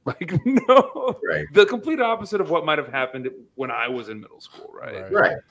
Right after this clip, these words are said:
Speaker 2: right,
Speaker 1: Um,
Speaker 2: yeah.
Speaker 1: and
Speaker 2: Which
Speaker 1: he
Speaker 2: the
Speaker 1: doesn't own, he doesn't own a
Speaker 2: No.
Speaker 1: rainbow thing, but he's a real ally, you know, or at least
Speaker 2: Yeah.
Speaker 1: as best he can be at twelve. And I think that's, that's really cool.
Speaker 2: Yeah, that's where, that's, that's,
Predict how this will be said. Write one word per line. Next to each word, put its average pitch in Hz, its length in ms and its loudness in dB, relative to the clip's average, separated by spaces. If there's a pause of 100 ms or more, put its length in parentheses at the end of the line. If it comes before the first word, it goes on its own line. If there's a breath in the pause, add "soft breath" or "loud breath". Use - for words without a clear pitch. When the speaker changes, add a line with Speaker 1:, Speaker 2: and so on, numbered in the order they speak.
(160 soft breath)
Speaker 2:
right, 120 280 4
Speaker 1:
Um, 113 60 -4
Speaker 2:
yeah. 143 160 2 (1500)
Speaker 1:
and 143 140 4
Speaker 2:
Which - 100 2
Speaker 1:
he 156 40 0
Speaker 2:
the 175 100 2
Speaker 1:
doesn't 165 180 0
own, 147 280 -2 (360)
he 151 60 -4
doesn't 170 200 -2
own 160 160 2
a 127 60 6
Speaker 2:
No. - 60 4
Speaker 1:
rainbow 160 360 -2
thing, 151 420 -6
but 113 120 0
he's 120 160 -4
a 120 60 -4
real 143 200 2
ally, 170 400 0 (180)
you 120 140 -8
know, 113 80 0
or 120 140 8
at 127 80 0
least 151 140 -2
Speaker 2:
Yeah. 160 60 -2
Speaker 1:
as 131 120 -4
best 127 180 2
he 127 80 -8
can 120 340 -2
be 110 120 -4
at - 100 -6
twelve. 113 400 0
And 123 100 -8
I 113 40 -6
think 123 320 -10
that's, - 280 -10
that's 131 300 -12
really 156 260 -12
cool. - 300 -16 (720)
Speaker 2:
Yeah, 127 180 -8
that's 82 360 -12
where, 101 320 -2
that's, 98 400 -6
that's, 113 480 -4